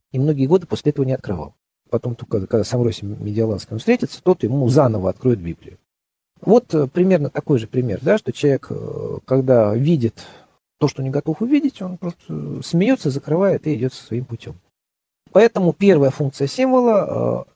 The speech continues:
э, скрыть от неподготовленного читателя то, что ему не нужно знать сразу. Вторая функция, которую он обозначает, э, как у-, ну, вот он приводит пример, говорит, что если вот, допустим, да, вот художник,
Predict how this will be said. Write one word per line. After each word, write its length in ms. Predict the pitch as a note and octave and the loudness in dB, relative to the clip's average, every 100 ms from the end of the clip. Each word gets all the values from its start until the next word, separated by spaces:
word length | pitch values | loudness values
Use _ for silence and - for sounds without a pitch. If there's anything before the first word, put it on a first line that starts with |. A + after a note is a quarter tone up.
| _ _ _ _ - | _ _ _ _ -10
э, 40 | |
скрыть 460 | - - A3 F3+ - | -4 2 4 4 4
от 180 | F3+ - | 2 2
неподготовленного 760 | D#3 D3 D#3 - C#3+ B2+ B2 | -4 0 0 2 0 0 -2
читателя 560 | - D#3 B3 C#4 G3 C3 - | -2 0 2 2 0 -2 2
то, 420 | G#3+ A3+ G#3+ - - | 4 6 4 0 -10
что 320 | - - F#3 | -6 2 4
ему 220 | C#3+ D3+ | 4 2
не 100 | C3+ | 2
нужно 300 | C3+ C3 A2+ | 2 0 -2
знать 340 | A#2 C3 - _ | -4 -6 -6 _
сразу. 420 | - G2 F2 - _ _ _ _ _ _ _ _ _ _ _ _ | -10 -8 -8 -10 _ _ _ _ _ _ _ _ _ _ _ _
Вторая 360 | - A3+ A#3+ B2 | 0 4 6 4
функция, 440 | - F2 - - | 0 -10 -10 -16
которую 360 | - F#2+ F#2 E2 | -12 -8 -8 -8
он 60 | E2+ | -12
обозначает, 600 | F#2+ G2+ G#2+ - - - _ - | -12 -10 -10 -12 -14 -16 _ -12
э, 320 | G#2 G2 F2 E2 - _ _ _ _ | -6 -4 -4 -8 -14 _ _ _ _
как 240 | - F3 - | -6 -4 -4
у-, 420 | B2 A#2+ A#2+ - | -8 -10 -14 -12
ну, 260 | A#2 C3+ D#3 | -8 -2 -2
вот 300 | C3+ C3+ - | -2 -4 -4
он 80 | D3 | 0
приводит 380 | C#3+ C#3+ B2 | 2 2 2
пример, 320 | - A#2 A2+ E2+ | -2 -6 -4 -8
говорит, 180 | F#2+ - | -12 -14
что 160 | - | -6
если 320 | A2+ E3+ - | 0 0 0
вот, 180 | B2+ A#2+ | -4 -2
допустим, 960 | A2+ A#2 D3 - A2+ A2+ A2 A2 G#2 - | -2 0 -2 -2 -8 -6 -10 -12 -12 -6
да, 120 | D3 | 0
вот 120 | D#3 - | 0 -2
художник, 640 | - C#3 F3+ D#3+ B2+ - | -4 2 4 2 -2 -6